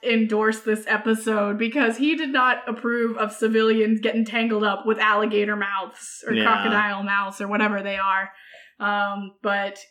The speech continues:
Speaker 1: he did use that method a lot of putting, like, uh, trash bags and stuff on crocodiles when he's
Speaker 2: I
Speaker 1: trying
Speaker 2: mean, yeah, 'cause that's, like, the most threatening part of the crocodile.
Speaker 1: Is the mouth.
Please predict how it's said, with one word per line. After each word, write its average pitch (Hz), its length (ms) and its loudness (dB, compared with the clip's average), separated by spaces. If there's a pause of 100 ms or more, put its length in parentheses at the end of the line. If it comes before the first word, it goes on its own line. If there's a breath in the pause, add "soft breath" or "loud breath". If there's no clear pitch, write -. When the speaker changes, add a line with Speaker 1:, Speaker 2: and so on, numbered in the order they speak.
(260)
Speaker 1:
he 233 160 -4
did 262 160 2
use 240 240 -4
that 190 180 -2
method 190 220 -6
a 185 80 -4
lot 190 320 -4
of 202 120 -12
putting, 185 460 -12
like, - 280 -10 (360)
uh, 180 280 -6 (600)
trash 180 320 -4
bags 185 340 -4
and 180 140 -12
stuff 196 320 -6
on 190 400 -4 (160)
crocodiles 190 580 -4
when 202 120 -6
he's 214 80 -4
Speaker 2:
I 247 140 4
Speaker 1:
trying 240 40 6
Speaker 2:
mean, 226 260 6
yeah, 208 240 6
'cause 139 140 0
that's, 147 220 2
like, 143 200 4
the 139 80 2
most 135 220 6 (580)
threatening 123 580 0
part 123 300 2
of 110 80 -2
the 117 80 -2
crocodile. 113 760 0
Speaker 1:
Is 220 140 -2
the 107 60 -8
mouth. - 260 -6